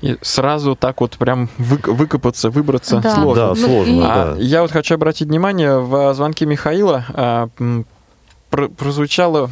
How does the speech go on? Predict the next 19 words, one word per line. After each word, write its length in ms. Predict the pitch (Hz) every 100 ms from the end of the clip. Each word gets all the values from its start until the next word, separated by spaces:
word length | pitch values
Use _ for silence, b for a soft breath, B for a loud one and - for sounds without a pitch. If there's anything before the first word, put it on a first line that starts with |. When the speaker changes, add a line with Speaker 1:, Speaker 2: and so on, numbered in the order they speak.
| B -
Speaker 1:
м, 640 | - - - 107 120 117
важная 380 | 117 175 185 147
и 60 | 127
немножко 340 | 139 151 -
грустная, 460 | 143 165 151 - 135
<laughs> 140 | 123
я 20 | 117
бы 60 |
так 180 | 113 107
сказал, 320 | - 120 117
мысль. 320 | 131 139 117 - B B 156
А, 320 | - 123 123 117 _ _ - - - - -
и, 180 | - 127
и, 140 | - 123
эм, 300 | 127 131 120 B - - B B B - -
волей-неволей 540 | 139 190 175 170 202 202
приходится 400 | 123 131 180 156
разделить 460 | 147 139 185 127
пользователей 640 | - 165 143 123 127 127